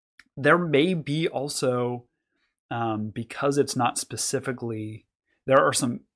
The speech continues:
because there are these troubling things here in this scroll,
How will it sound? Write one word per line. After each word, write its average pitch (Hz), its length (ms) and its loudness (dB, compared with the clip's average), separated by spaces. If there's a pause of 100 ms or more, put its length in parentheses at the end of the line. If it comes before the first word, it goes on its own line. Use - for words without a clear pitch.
(180)
because 143 280 -6
there 139 180 6
are 123 60 0
these 113 240 -8
troubling 117 720 -6
things 117 420 -4
here 117 520 -6 (380)
in 113 220 -6
this 101 180 -6
scroll, 113 800 4